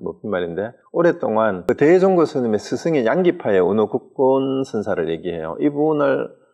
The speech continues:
한테서 공부를 했나 봐요. 그래서 은호 선사하고 한테 먼저 인연이 돼가지고,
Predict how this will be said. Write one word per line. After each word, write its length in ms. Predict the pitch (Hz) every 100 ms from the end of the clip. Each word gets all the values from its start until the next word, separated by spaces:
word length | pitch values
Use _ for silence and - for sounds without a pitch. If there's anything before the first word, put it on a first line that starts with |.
| _ -
한테서 680 | 120 - 107 - 113 90 - -
공부를 300 | 120 151 139
했나 260 | 180 170
봐요. 360 | 110 82 82 90
그래서 280 | 107 104 98
은호 160 | 110 107
선사하고 640 | 131 120 107 92 90 87 _ _
한테 540 | 120 113 113 107 - - - _ -
먼저 320 | 101 90 101
인연이 360 | 104 117 117
돼가지고, 840 | 101 120 101 85 87 85 127 - -